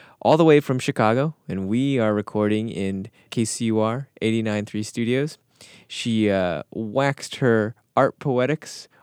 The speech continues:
all over this podcast and shamed us so, so much that we're now farting,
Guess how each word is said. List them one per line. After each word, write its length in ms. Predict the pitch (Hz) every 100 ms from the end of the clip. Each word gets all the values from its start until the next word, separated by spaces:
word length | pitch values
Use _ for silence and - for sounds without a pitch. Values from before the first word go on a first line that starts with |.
| -
all 180 | 117 117
over 400 | 123 120 120 113
this 180 | 110 -
podcast 640 | 139 127 - 131 139 - - - - -
and 340 | 101 98 92 -
shamed 360 | - 135 143
us 220 | 143 - -
so, 240 | - 147 -
so 200 | - 160
much 280 | 156 151 -
that 160 | 120 -
we're 100 | 117
now 180 | 123 120
farting, 560 | - 139 127 113 104